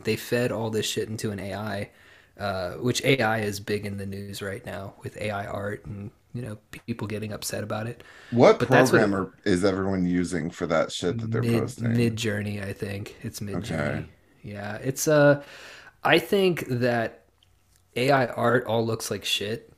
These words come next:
Speaker 1: So that's pretty much my entire critique of the whole thing. But I've seen a lot of artists who <clears throat> are upset about this new incoming,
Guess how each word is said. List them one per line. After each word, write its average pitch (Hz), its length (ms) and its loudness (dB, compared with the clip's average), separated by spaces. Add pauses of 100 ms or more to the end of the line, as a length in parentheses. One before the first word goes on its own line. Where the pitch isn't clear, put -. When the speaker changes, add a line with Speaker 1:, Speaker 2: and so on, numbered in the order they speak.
(180)
Speaker 1:
So 107 460 -4 (120)
that's 117 260 -2
pretty 120 280 -2
much 104 280 -8
my 98 100 -8
entire 101 360 -6
critique 104 440 -8
of 110 80 -4
the 107 80 -4
whole 104 160 -4
thing. 113 340 -4
But 107 320 -2 (880)
I've 131 120 4
seen 233 180 8
a 226 80 10
lot 143 280 6
of 127 200 6
artists 147 720 4
who 127 500 6 (380)
<clears throat> - 400 -14
are 110 260 2 (440)
upset 107 640 -2 (240)
about 98 500 -4
this - 340 -4
new 107 280 -2
incoming, 101 800 -6